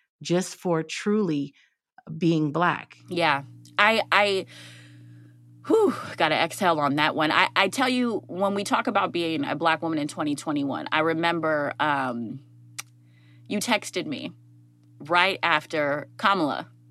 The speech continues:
Speaker 2: right?
Speaker 1: Mm-hmm.
Speaker 2: Um, became <laughs> our vice president
Speaker 1: Yes.
Speaker 2: of the United
Speaker 1: Yes.
Speaker 2: States. And because you knew what it, what it meant,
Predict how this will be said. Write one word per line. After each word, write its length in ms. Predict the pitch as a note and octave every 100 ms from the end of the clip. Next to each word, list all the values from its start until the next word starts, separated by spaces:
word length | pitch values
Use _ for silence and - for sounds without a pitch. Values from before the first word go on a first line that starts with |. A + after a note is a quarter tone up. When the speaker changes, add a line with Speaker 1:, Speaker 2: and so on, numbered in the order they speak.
| - - -
Speaker 2:
right? 340 | - - F#3+ - - - - - -
Speaker 1:
Mm-hmm. 140 | F#3 F3+
Speaker 2:
Um, 360 | F3 D#3 D3 D3+
became 560 | E3+ - A3 F3 F3
<laughs> 60 | A3+ - - F#3+
our 600 | D4+ - - - G#4+ G4+ D4
vice 260 | C4+ C#4
president 540 | - - A#4+ B3 A#3 B3+
Speaker 1:
Yes. 280 | D3+ - - -
Speaker 2:
of 120 | A#3
the 80 | A3
United 340 | G#3+ G3+ F#3 F#3
Speaker 1:
Yes. 40 | F3
Speaker 2:
States. 300 | B3 B3 -
And 160 | G#3+ G3+
because 380 | B3+ F4+ F4+
you 200 | C#4+ F4+
knew 300 | E4 G4 A4
what 200 | D4+ B3
it, 180 | B3+ -
what 200 | G#3+ A#3+
it 120 | B3
meant, 600 | F#3+ F#3 G#3 A3+ - -